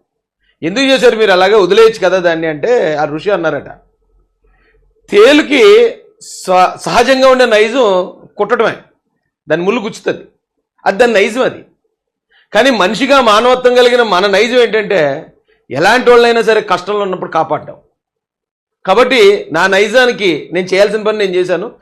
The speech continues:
అది చేయాల్సిన పని అది చేసింది" అని చెప్పారట. నిజమే, అందుకే తేలుని జనం దూరం పెడతారు. అది ఏ తేలు వచ్చిందనుకోండి జనం దూరం జరుగుతారు, లేదా దాన్ని చంపుతారు. అదే ఒక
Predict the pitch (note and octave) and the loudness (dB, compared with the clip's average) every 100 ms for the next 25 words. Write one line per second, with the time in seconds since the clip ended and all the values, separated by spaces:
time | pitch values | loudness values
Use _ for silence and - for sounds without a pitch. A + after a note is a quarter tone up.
0 | _ G3 G3+ A3+ B3 A#3 A#3 A3+ A3+ F3 | _ -6 -4 0 2 2 -2 -2 -2 -2
1 | E3+ - - - _ _ D3+ D#3 - A#2+ | -4 -6 -18 -20 _ _ -12 -10 -10 -16
2 | - _ _ _ _ _ _ _ _ _ | -18 _ _ _ _ _ _ _ _ _
3 | D3+ F#3+ C4+ D#3 - _ _ _ _ _ | -6 -2 0 0 -6 _ _ _ _ _
4 | _ _ _ - A3 G#3+ - A#3+ A#3+ C#4+ | _ _ _ -8 -6 -2 -2 2 2 4
5 | C4+ F#3+ G#3+ C4 - D3 G3+ B3 A3+ A#3+ | 2 0 -2 -10 -10 -4 -2 2 4 4
6 | G#3 - - _ _ _ _ _ _ _ | 0 -4 -14 _ _ _ _ _ _ _
7 | _ _ _ _ _ _ D3 D#3+ E3+ F3+ | _ _ _ _ _ _ -4 0 2 0
8 | F3 F3 B3+ B3 A#3+ B3+ A#3+ A#3 F#3+ F#3+ | 0 2 2 2 0 0 2 2 2 0
9 | A#3 G#3+ B3+ B3+ A#3 G3 F3 - _ - | 2 2 2 4 0 0 -6 -6 _ -6
10 | F3 C4 A#3+ A3 G3 F#3 E3+ - _ _ | 0 2 0 -2 -4 -2 -6 -6 _ _
11 | _ _ _ _ - D#3+ C4 D4 C4+ | _ _ _ _ -6 -2 2 4 4